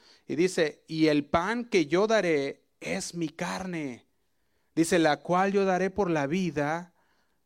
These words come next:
¿de quiénes? Del mundo. ¿Cómo podría ser que él, que él murió por el mundo y también murió por las ovejas?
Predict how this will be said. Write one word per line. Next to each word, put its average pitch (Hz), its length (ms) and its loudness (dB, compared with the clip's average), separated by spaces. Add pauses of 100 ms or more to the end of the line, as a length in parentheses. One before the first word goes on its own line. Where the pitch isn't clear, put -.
(280)
¿de 131 140 -6
quiénes? 180 580 -6 (960)
Del 127 280 -6
mundo. 175 720 -4 (880)
¿Cómo 233 260 0
podría 214 360 2
ser 185 400 0
que 170 100 0
él, 165 200 0
que 165 140 2
él 196 80 0
murió 214 340 -2
por 214 140 2
el 175 120 2
mundo 160 540 0
y 151 120 -4
también 156 280 0
murió 185 300 0
por 196 140 -4
las 160 180 -6
ovejas? 170 600 -8